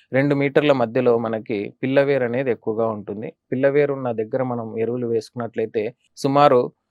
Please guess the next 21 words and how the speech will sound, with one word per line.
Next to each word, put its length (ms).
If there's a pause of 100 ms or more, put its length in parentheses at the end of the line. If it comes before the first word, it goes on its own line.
(180)
మనం 320
వేసిన 340
ఎరువుల్లో 640
అరవై 240
నుంచి 280
డెబ్బై 280
శాతం 380
మేర 160
మనకు 240
మొక్కకు 440
అంది 360 (440)
కాయల 320
దిగుబడి 420
పెరగడానికి, 720
కొబ్బరి 400
శాతం 340
పెరగడానికి, 560
నూనె 240
శాతం 360
కూడా 160
పెరగడానికి 760